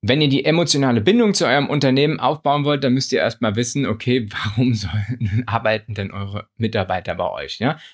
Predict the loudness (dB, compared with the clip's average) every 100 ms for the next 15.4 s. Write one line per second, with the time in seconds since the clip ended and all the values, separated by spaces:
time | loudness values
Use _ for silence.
0 | _ -6 -2 -2 -2 -6 -2 -2 -2 -6
1 | -2 -2 0 -4 -6 -4 -4 -2 0 2
2 | 2 -2 -2 -4 -4 -4 -4 -6 -4 -4
3 | -2 -2 -4 _ -4 -4 -8 _ _ _
4 | _ -4 -2 -2 2 2 4 4 4 2
5 | 0 -2 0 2 2 4 2 2 2 2
6 | 2 2 2 0 0 0 0 -2 0 0
7 | 2 2 2 2 2 2 2 -2 0 0
8 | 0 0 -2 -4 -6 -2 0 2 0 -2
9 | -4 0 0 2 2 4 2 -2 -8 _
10 | -2 0 4 4 4 4 2 2 2 2
11 | 0 -4 -4 -2 0 0 0 2 2 0
12 | -2 -12 -18 -20 _ 0 2 0 -4 -2
13 | 0 0 0 0 2 2 0 0 0 0
14 | -2 -2 0 2 2 0 -4 -2 -2 -2
15 | -2 0 0 0